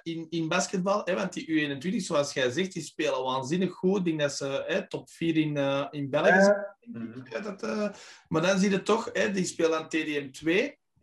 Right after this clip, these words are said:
Speaker 1: staan daar laatste, spijtig genoeg. Eh, maar helemaal niet erg, maar dan zie je dat ervaring toch echt een heel belangrijke factor is om op, eh, hoogste niveau nog mee te spelen. Of,
Speaker 2: Ja.
Speaker 1: of toch om de knikkers te spelen.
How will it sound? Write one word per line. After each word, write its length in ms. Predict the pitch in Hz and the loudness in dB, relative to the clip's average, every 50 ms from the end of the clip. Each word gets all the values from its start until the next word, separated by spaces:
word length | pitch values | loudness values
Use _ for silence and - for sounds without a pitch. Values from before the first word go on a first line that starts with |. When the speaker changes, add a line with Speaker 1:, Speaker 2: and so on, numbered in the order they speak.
| _ _ _ _ _ _ _ _ - - - - - | _ _ _ _ _ _ _ _ -20 -20 -20 -20 -16
Speaker 1:
staan 320 | - - - 139 127 135 135 | -12 -6 -4 -2 -2 0 0
daar 180 | 127 123 117 120 | 0 -2 -2 0
laatste, 480 | 123 127 147 170 170 - - - 190 | 0 0 0 0 0 -2 -4 -2 -2
spijtig 480 | 190 - - - 180 180 190 185 185 180 | -2 -4 -4 -4 -2 -2 -2 -2 -2 -2
genoeg. 440 | 185 180 190 240 247 - - - _ | 0 0 0 0 0 -2 -6 -12 _
Eh, 440 | - 117 120 123 123 120 120 120 - - - - - - _ _ _ _ _ _ _ _ - | -4 -2 0 0 0 0 -2 -2 -6 -8 -14 -20 -20 -20 _ _ _ _ _ _ _ _ -6
maar 220 | - 151 151 - - | 0 0 0 0 0
helemaal 280 | 165 170 160 156 147 | 0 0 0 2 0
niet 200 | 143 139 - - | 0 0 -2 -2
erg, 220 | 175 214 240 233 - | -2 -2 -2 -4 -4
maar 100 | 175 160 | -6 -4
dan 140 | 156 151 | -4 -4
zie 140 | 143 151 160 | -2 -4 -4
je 60 | 147 | -2
dat 220 | 139 147 - - - | 0 0 0 0 -2
ervaring 580 | 139 127 110 117 131 147 165 175 175 160 156 | -4 -6 -4 -2 -2 0 0 0 -2 -2 -4
toch 280 | - 170 175 175 - - - | -4 -4 -4 -6 -10 -12 -6
echt 240 | 143 160 156 - 160 | -4 -4 -2 -2 -2
een 120 | 139 135 | -2 -2
heel 340 | 120 120 139 151 160 160 156 | 0 2 2 2 2 2 0
belangrijke 520 | 156 151 156 156 151 151 147 147 - 127 | 0 -2 -2 -2 0 0 0 -2 -4 -8
factor 460 | - - 156 165 - - - 165 151 | -6 -2 -2 -2 -2 -2 -4 -2 -2
is 280 | 160 165 156 - - - - | -2 -2 -4 -8 -14 -8 -4
om 280 | 127 139 139 135 120 - | -2 0 0 -2 -4 -6
op, 280 | - 127 131 127 - 135 | -4 -4 -4 -4 -2 0
eh, 300 | 117 113 113 113 117 113 - | 2 2 2 2 0 -2 -2
hoogste 460 | - 117 123 143 156 143 - - 143 139 | -4 -2 0 0 0 0 -2 -6 -6 -6
niveau 340 | 139 123 107 127 151 151 | -6 -6 -2 0 2 2
nog 220 | 151 131 117 - 120 | 2 0 -2 -4 -2
mee 220 | 120 123 139 156 | -2 0 0 0
te 140 | 160 165 156 | 0 -2 -4
spelen. 680 | - - - - 123 113 117 113 110 107 104 101 - - | -4 -4 -6 -2 0 2 2 4 2 2 -2 -4 -4 -4
Of, 160 | 123 127 113 | -2 0 2
Speaker 2:
Ja. 80 | 104 104 | 2 2
Speaker 1:
of 200 | 123 123 - - | 2 0 -2 -6
toch 200 | - 135 131 131 | -10 -10 -10 -8
om 160 | 135 135 127 | -10 -10 -10
de 100 | 123 120 | -10 -10
knikkers 440 | - - 147 160 160 185 160 - - | -8 -4 -4 -2 0 0 0 0 0
te 80 | 139 | -4
spelen. 580 | 127 - - - - 117 117 113 113 110 110 | -4 -6 -6 -6 -4 -2 0 0 0 -2 -6